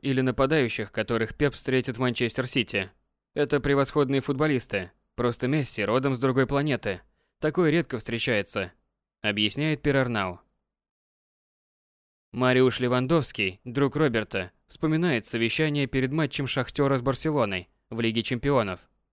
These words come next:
Тренер Мирча Луческу говорил им: «Только не забудьте, Месси может побежать здесь направо,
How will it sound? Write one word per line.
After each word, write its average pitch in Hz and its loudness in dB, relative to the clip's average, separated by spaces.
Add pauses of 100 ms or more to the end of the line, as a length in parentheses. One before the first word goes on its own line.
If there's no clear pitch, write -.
(180)
Тренер 127 2
Мирча 135 2
Луческу 127 -2
говорил 147 2
им: 95 -6 (240)
«Только 156 0
не 147 0
забудьте, 135 0 (380)
Месси 139 0
может 143 0
побежать 147 2
здесь 127 0
направо, 135 0